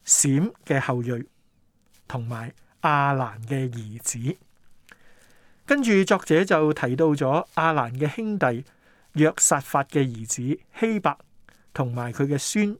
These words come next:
約坦。喺第十章呢度，俾我哋最少睇到有兩件嘅事。第一，神係萬族之源，作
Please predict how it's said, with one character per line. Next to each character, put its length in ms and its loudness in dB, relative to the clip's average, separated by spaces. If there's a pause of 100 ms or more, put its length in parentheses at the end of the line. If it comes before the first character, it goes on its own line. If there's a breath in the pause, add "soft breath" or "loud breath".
(240)
約 180 0 (100)
坦。 300 -2 (2250 soft breath)
喺 140 2
第 140 4
十 100 4
章 260 0
呢 100 0
度， 220 2
俾 220 0
我 100 2
哋 160 4
最 220 2
少 220 -2
睇 420 0
到 160 4
有 200 4
兩 440 -2
件 260 -6
嘅 80 -6
事。 220 -6 (840 soft breath)
第 140 -2
一， 100 -2 (800 soft breath)
神 240 2
係 220 4
萬 320 0
族 120 2 (120)
之 220 -2
源， 220 -6 (920 soft breath)
作 160 2